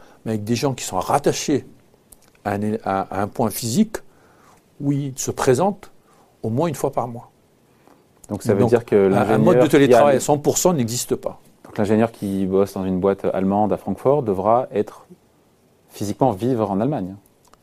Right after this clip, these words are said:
Speaker 1: Non.
Speaker 2: Ou pas ?
Speaker 1: Non, il n'a pas, pas
Speaker 2: Il fera, il fera
Speaker 1: nécessairement.
Speaker 2: des voyages.
Speaker 1: Par contre,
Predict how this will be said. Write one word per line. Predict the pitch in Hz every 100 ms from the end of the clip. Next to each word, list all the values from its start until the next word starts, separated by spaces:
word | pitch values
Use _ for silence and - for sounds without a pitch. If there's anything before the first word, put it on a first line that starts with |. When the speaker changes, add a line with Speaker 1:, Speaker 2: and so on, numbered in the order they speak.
| _ _ _ _ -
Speaker 1:
Non. | 110 139
Speaker 2:
Ou | 107
pas ? | - 92 - _ _ -
Speaker 1:
Non, | 240 156
il | 113
n'a | 107
pas, | -
pas | -
Speaker 2:
Il |
fera, | -
il | -
fera | 156
Speaker 1:
nécessairement. | 147 147 143 127
Speaker 2:
des |
voyages. | 127 139 104
Speaker 1:
Par | 117 -
contre, | 208 233 -